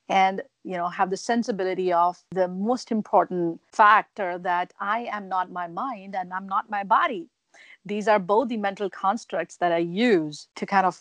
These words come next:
facilitate some experiences and, you know, manifest all these amazing desires that I have. But I'm not my mind.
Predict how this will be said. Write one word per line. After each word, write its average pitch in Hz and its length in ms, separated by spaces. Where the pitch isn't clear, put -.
facilitate 190 640
some 185 140
experiences 233 1000
and, 165 180
you 185 80
know, 180 80
manifest 185 720
all 175 140
these 175 160
amazing 185 420
desires 175 460
that 165 120
I 147 80
have. 180 300
But 185 180
I'm 254 160
not 262 180
my 175 120
mind. 190 380